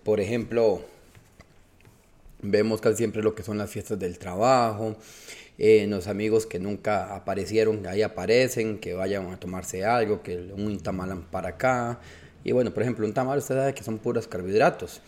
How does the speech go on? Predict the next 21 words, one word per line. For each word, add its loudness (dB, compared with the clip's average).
Tiene -2
un -2
poquito -2
de -6
proteína, 0
pero 0
al -4
final -6
son -6
como -4
dos 0
o -8
tres -2
carbohidratos 0
y -2
tal -8
vez 2
una -2
porción -4
de 0
carne. -2